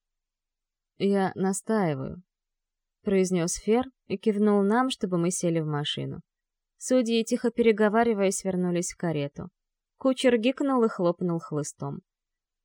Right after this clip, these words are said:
Двое молчаливых слуг быстро заняли свои места на задке кареты.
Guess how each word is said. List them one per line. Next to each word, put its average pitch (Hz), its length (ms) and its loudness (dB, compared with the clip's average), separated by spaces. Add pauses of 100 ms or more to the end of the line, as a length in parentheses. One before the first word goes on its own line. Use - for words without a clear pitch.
(180)
Двое 254 280 2
молчаливых 233 600 2
слуг 262 400 -2
быстро 185 440 2
заняли 175 440 2
свои 151 340 -2
места 202 460 -2
на 233 140 2
задке 196 400 -2
кареты. 143 560 -8